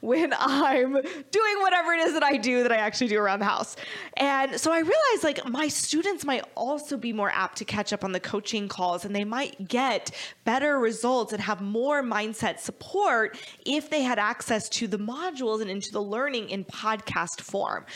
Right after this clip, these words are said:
So that's something we're working on. Something else that happens a lot is my students spend a lot of time in the Facebook community asking really basic questions that we could easily answer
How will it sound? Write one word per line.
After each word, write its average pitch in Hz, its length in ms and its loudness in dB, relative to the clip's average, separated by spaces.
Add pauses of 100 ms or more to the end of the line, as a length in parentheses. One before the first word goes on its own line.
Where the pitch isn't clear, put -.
(180)
So 208 160 -4
that's 208 360 -2
something 202 320 -2
we're 185 180 0
working - 360 -4
on. 58 260 -6 (200)
Something 494 340 0
else 622 100 0
that 508 120 2
happens 349 260 -2
a 277 40 4
lot 269 220 2
is 277 100 -2
my 302 200 0
students 494 400 -2
spend 480 160 0
a 415 60 2
lot 254 220 2
of 269 80 0
time 262 220 -2
in 233 60 -4
the 208 80 -2
Facebook 208 360 -4
community 302 580 -4
asking 208 520 -6
really 202 240 -2
basic 185 380 -4
questions 302 560 -2 (260)
that 202 180 2
we 226 120 0
could 254 400 -2
easily 233 560 0
answer 185 160 -4